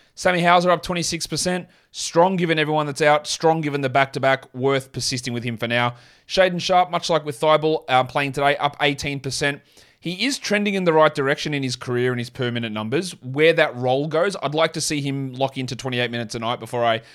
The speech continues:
really consider him as a twelve-team league guy, and I don't think both him and Thybulle can get enough minutes to be relevant at the same time. We'll see it. The big stiffy, the five-minute man, Bones Hyland. Clippers debut today, up nine percent.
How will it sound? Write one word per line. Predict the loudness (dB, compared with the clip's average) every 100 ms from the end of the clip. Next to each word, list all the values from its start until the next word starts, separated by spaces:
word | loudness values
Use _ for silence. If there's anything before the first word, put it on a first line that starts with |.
| _ -2
really | 0 2
consider | 0 -4 -4 -2
him | -2
as | -4
a | -4
twelve-team | -2 -2 -2 -6
league | -4 -4
guy, | 0 0
and | 0
I | -2
don't | -4 -6
think | -8
both | -4 -4
him | -4 -8 -6 -6
and | -6
Thybulle | -2 0 0 -2
can | -8
get | -10 -8
enough | -8 -8
minutes | -12 -12 -10
to |
be | -10
relevant | -4 -2 -4 -8 -8
at | -10
the | -8
same | -10 -10
time. | -12 -12 -12 -16 _ _ _ -10
We'll | -4
see | -2
it. | -4 _ _ _ _
The | -6
big | -4
stiffy, | -2 -2 -2
the | -2
five-minute | 2 2 0 -4
man, | -4 -2
Bones | 0 0 0
Hyland. | 4 4 2 -6
Clippers | -8 -8 -6
debut | 0 0 2 -2
today, | 0 2 2 0 -8 _ 0
up | 0 2
nine | 0 0 0
percent. | -2 0 2 2